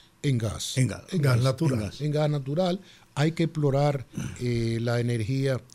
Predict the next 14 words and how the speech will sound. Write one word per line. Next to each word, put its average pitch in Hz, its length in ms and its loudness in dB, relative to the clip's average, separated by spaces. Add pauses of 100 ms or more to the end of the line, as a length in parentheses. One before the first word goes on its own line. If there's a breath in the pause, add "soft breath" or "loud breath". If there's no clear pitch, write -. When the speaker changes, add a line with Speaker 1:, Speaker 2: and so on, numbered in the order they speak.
Speaker 1:
eólica 131 640 0
marí-, 117 380 -4 (160)
marítima, 139 600 -4 (320)
eh, 104 240 -6
poner, 117 440 -2 (280 soft breath)
eh, 113 240 -2
torres 127 560 0
de 117 80 -2
Speaker 3:
Sí. 117 80 0
Speaker 1:
energía 123 280 4
eólica 123 340 0
en 113 80 -2
el 110 80 -2
mar. 170 260 -2